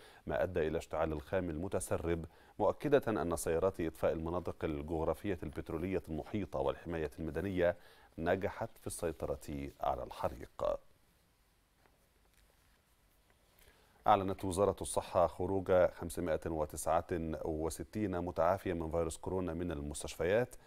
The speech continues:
فيما تم تسجيل تسعمائة وتسعة وعشرين حالة جديدة وثلاث وسبعين حالة وفاة، ليبلغ إجمالي العدد الذي تم تسجيله في مصر بالفيروس حتى أمس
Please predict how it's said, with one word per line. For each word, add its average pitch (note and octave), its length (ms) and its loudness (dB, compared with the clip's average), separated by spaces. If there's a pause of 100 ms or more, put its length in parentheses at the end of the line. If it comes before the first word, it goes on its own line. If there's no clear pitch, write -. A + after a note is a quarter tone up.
(240)
فيما A#2+ 240 2
تم D3+ 200 2
تسجيل G#2+ 540 0
تسعمائة F#2+ 480 -2
وتسعة F2 480 -2
وعشرين E2 400 -2
حالة E2 380 0
جديدة F2 500 0
وثلاث F2 440 -2
وسبعين D#2+ 600 -2
حالة E2 420 -2
وفاة، D2 480 -2 (460)
ليبلغ D#2+ 520 2
إجمالي F2 500 0
العدد D#2 340 2
الذي D#2 360 -4
تم E2 260 -4
تسجيله F2 520 -4
في D#2+ 160 -4
مصر F2+ 240 -2
بالفيروس D2+ 520 -2
حتى - 260 -2
أمس F#2 360 -2